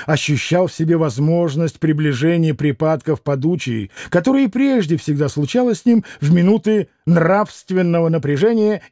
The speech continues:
и потрясения. День и час этих припадков угадать, конечно, нельзя, но расположение к припадку каждый эпилептик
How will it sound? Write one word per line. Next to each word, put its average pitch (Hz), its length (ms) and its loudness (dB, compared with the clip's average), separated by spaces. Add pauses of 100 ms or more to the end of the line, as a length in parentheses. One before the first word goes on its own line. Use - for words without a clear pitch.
и 233 120 2
потрясения. 95 960 -4 (600)
День 156 640 0 (200)
и 208 120 2
час 196 480 0
этих 180 340 -2
припадков 139 720 -2
угадать, 147 480 0
конечно, 131 480 -2
нельзя, 202 680 0 (300)
но 262 120 4
расположение 214 880 2
к - 80 -18
припадку 143 640 -2
каждый 151 640 0
эпилептик 151 720 -2